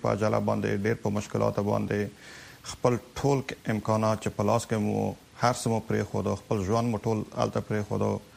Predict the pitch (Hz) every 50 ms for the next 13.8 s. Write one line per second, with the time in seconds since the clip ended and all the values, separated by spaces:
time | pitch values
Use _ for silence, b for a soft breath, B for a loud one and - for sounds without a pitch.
0 | B B B B B B B B B - 107 104 - - - 131 120 117 113 113
1 | - 123 120 120 120 - 123 117 117 117 113 - - 113 - - - - 120 117
2 | - - 117 117 107 - 107 104 104 104 107 104 - - - - - - - -
3 | 117 110 113 113 110 104 98 101 101 - 110 104 110 113 117 143 - - - -
4 | - - B B B B B B B B B B - - 123 135 143 - - 131
5 | 131 127 123 131 131 131 123 - 127 123 123 123 123 123 120 120 120 113 110 107
6 | 107 104 98 95 123 123 120 113 - - 110 110 107 - 113 107 107 101 110 110
7 | 104 - 113 107 104 101 104 110 113 - - - - - - - - - 110 107
8 | 107 107 104 104 104 107 104 107 101 113 113 117 113 107 98 95 107 120 120 117
9 | 107 - - - - - - 107 110 104 - - - 113 107 113 107 104 101 131
10 | - - - - - - 98 113 113 101 95 92 92 - 110 113 117 107 101 101
11 | 107 104 107 104 101 104 101 101 101 101 101 101 - - - - 110 107 110 101
12 | - - 104 104 101 98 98 - B B B B B B B B B B B B
13 | B - - - 104 104 104 95 101 123 120 - - - 120 117